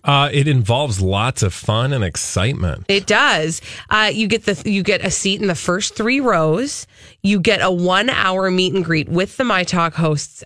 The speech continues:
Speaker 2: after the show. And I just wanna remind everybody that all the proceeds will bu-, will benefit Tubman, Gilda's Club,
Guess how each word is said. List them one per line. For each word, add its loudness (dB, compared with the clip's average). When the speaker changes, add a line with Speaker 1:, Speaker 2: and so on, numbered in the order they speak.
Speaker 2:
after 0
the 0
show. 0
And 2
I 2
just 0
wanna 2
remind 4
everybody 2
that 0
all 2
the -2
proceeds 0
will 2
bu-, 2
will 2
benefit 0
Tubman, 0
Gilda's 2
Club, 0